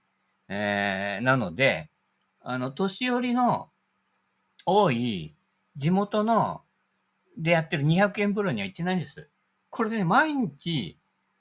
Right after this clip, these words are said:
移すと、ダダダダッと行って、五十人ぐらい死んじゃうからね。で、さすがにそこは、あの、控えてるんだけど、で、ちょっと良くなったのよ、途中で。一週間半ぐらい前に。で、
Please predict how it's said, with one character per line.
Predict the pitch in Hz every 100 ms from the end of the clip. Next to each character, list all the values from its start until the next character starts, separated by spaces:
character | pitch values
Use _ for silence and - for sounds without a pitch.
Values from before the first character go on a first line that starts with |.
| _
移 | 160 156 220
す | - -
と、 | 180 98 76 - _ -
ダ | 185
ダ | 196 226
ダ | 233
ダ | 240 240
ッ | -
と | 151
行 | -
っ |
て、 | _ 151 101 87 _ _ -
五 | 139
十 | 156 262
人 | 302
ぐ | 302
ら | 180
い |
死 | 139
ん | 139
じ | 143
ゃ |
う |
か | 135 90
ら | 82
ね。 | 131 180 - _ _ _ -
で、 |
さ | 135 160
す | 277
が | 311
に | 302 269
そ | 262
こ | -
は、 | 254 202 - - _ _ _ -
あ | 123
の、 | 113
控 | - - 156
え |
て | 151
る | 98 90
ん |
だ | 78
け | 85
ど、 | - 104 80 _ _ _ _ _
で、 | 190 151
ち | -
ょ | 381
っ | -
と |
良 | 196 262
く | 233
な | 190
っ | 160
た | 139
の |
よ、 | 107
途 | 123 120
中 | 131 110
で。 | 110 104 - _ _ _ _ _ _ _ _ -
一 | 135
週 | - 151
間 | - 143 143 143 139
半 | 156 147
ぐ | 143
ら | 120
い |
前 | 113 123 104
に。 | 92 78 _ _ _ _ _ 170
で、 | 202 127 78